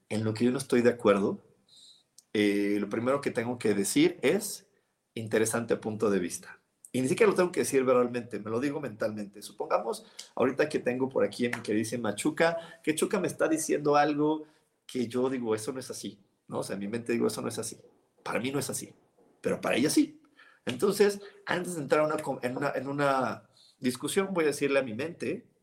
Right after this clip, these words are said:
yo me lo voy a decir a mí mismo, "Interesante punto de vista. Esto que me está contando Chuca, qué interesante punto de vista". No sé, vamos a poner un ejemplo de algo que no me guste a mí, que ella, ah, yo amo los gatos y que a lo mejor ella me diga, "Ay, es que todos los gatos son malvados".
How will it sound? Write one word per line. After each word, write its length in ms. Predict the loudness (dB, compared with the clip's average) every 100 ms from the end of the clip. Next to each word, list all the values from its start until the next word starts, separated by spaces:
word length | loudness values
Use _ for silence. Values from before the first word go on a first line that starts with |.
| _
yo 160 | -2 0
me 80 |
lo 60 | 0
voy 100 | 0
a 40 |
decir 140 | -2 -4
a 40 |
mí 140 | -4 -4
mismo, 600 | -6 -6 -4 -4 -6 _
"Interesante 540 | -6 0 0 0 -2 -2
punto 280 | -2 0 2
de 80 | 2
vista. 300 | 0 -4 -4
Esto 260 | 0 0
que 80 | 0
me 80 | -2
está 220 | 0 0
contando 420 | 0 0 0 0
Chuca, 440 | -4 -4 2 2 0 -18 -20 -4
qué 100 | -2
interesante 480 | 0 0 0 -2
punto 260 | -2 0 2
de 80 | 4
vista". 480 | 4 2 2 2 -2 -18 _ _
No 120 | -4
sé, 200 | 2 2
vamos 300 | 2 0 -4
a 80 | -8
poner 300 | -8 -6 -6
un 100 | -6
ejemplo 640 | -8 -6 -6 0 2 2 0
de 80 | -2
algo 200 | -2 -4
que 120 | -8
no 100 | -8
me 120 | -6
guste 300 | -4 -4 -4
a 20 | -4
mí, 280 | -4 -4 -10 -20 _ _
que 140 | 2
ella, 280 | 4 4 2
ah, 140 | 0 0
yo 120 | 0
amo 160 | 0 0
los 160 | -2
gatos 360 | -2 -4 -4 -6
y 60 |
que 80 | -4
a 20 |
lo 80 | -6
mejor 200 | -6 -6
ella 100 | -6
me 100 | -6
diga, 140 | -8 -8 -10
"Ay, 80 | -10
es 100 | -12
que 100 | -8
todos 180 | -4
los 120 | -4 -4
gatos 340 | -4 -4 -8
son 180 | -8 -6
malvados". 600 | -4 0 -2 -2 -10